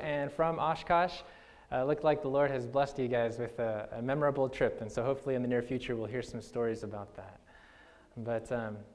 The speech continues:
friends, this morning, I believe God wants to speak to us. And when he speaks, he speaks directly to us through his word. Amen? And, um, <laughs> by the way, that children's story was scripted.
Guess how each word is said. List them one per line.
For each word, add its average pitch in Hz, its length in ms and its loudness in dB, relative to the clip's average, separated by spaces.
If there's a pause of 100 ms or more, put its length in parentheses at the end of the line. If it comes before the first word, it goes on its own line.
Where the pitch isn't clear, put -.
(800)
friends, 180 160 8
this 170 160 2
morning, 175 380 10 (180)
I 151 100 10
believe 160 300 8
God 160 220 12
wants 156 240 4
to - 40 -2
speak 180 360 2
to 120 120 4
us. - 460 -4 (840)
And 139 260 4
when 170 140 6
he 180 180 8
speaks, - 420 4
he 147 120 4
speaks 180 480 2
directly 170 560 8
to 175 180 8
us 165 300 6 (520)
through 175 200 6
his 151 180 6
word. 127 400 8
Amen? 151 320 6 (880)
And, 143 300 8
um, 143 260 12 (160)
<laughs> - 840 -4
by 151 120 12
the 156 80 12
way, 160 100 12
that 160 160 12
children's 185 340 12
story 185 320 12
was 143 300 6
scripted. 220 540 10